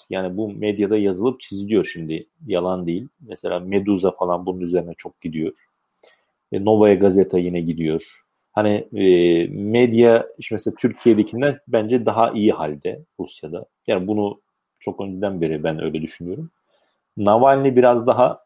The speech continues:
<clears throat> spesifik bir case. E, yani bunu o, e, Rusya hani Putin'e, Putin'e oldukça karşıt olan medya bile, e, bunun arkasında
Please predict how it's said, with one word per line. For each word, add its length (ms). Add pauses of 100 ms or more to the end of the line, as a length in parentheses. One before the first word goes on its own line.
(120)
<clears throat> 1000
spesifik 640
bir 100
case. 380 (760)
E, 80 (500)
yani 340 (1000)
bunu 420
o, 400 (440)
e, 440
Rusya 640
hani 180
Putin'e, 560 (100)
Putin'e 480
oldukça 460
karşıt 460
olan 300
medya 500
bile, 300 (1700)
e, 200 (400)
bunun 580
arkasında 840